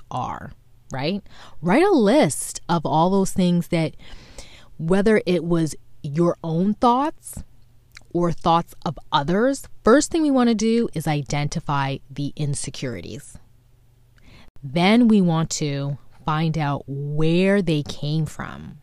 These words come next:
Was it from you personally? Was it from somebody else? Was it from society? Write that down too. And then look back on it and say to yourself, "Are you s-,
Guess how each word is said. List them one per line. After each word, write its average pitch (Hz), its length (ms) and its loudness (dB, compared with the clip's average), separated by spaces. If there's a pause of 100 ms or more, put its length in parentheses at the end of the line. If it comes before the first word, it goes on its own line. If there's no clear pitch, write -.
(160)
Was 156 380 -2
it 262 100 4
from 262 220 0
you 254 120 2
personally? 262 760 6 (260)
Was 156 380 -2
it 196 180 2
from 214 200 0
somebody 208 420 2
else? 196 420 -2 (140)
Was 147 340 -2
it 196 120 -2
from 202 180 0
society? 190 680 -2
Write 175 380 -2
that 233 220 0
down 190 280 0
too. 180 440 -4 (800)
And 196 360 6
then 220 680 2
look 170 400 0
back 233 360 -2
on 143 220 -2
it 135 220 -6 (1700)
and 220 180 4
say 247 220 4
to 240 60 0
yourself, 233 460 0 (140)
"Are 233 260 2
you 339 180 4
s-, - 180 -2